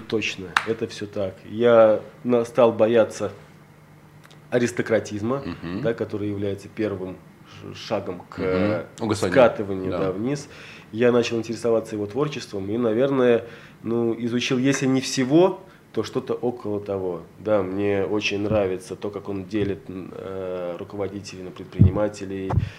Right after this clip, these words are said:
Speaker 2: Вы администратор и предприниматель, я думаю, да?
Speaker 1: Нет, я, к сожалению, администратор, хотя для данного этапа развития компании, несомненно, нужен администратор. Но я предприниматель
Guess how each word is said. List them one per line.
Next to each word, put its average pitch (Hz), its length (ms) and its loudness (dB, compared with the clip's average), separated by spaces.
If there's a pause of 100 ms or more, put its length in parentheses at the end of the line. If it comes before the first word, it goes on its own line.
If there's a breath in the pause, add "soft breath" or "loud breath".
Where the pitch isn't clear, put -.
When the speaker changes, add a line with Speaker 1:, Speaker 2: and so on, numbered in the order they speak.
(140 loud breath)
Speaker 2:
Вы 127 180 6
администратор 131 720 4
и 131 120 -2
предприниматель, 110 520 -2
я 80 60 -4
думаю, 76 260 -4
да? 143 200 -2 (140)
Speaker 1:
Нет, 110 320 -2 (420)
я, 107 220 -2
к 110 80 -10
сожалению, 110 460 -2
администратор, 107 640 -2 (120)
хотя 104 560 2 (500)
для 113 300 6
данного 107 720 4
этапа 107 380 2
развития 101 300 -2
компании, 104 360 2
несомненно, 110 420 0
нужен 107 240 -2
администратор. 101 640 4 (380 loud breath)
Но 101 80 -4
я 123 480 6
предприниматель 107 1000 -4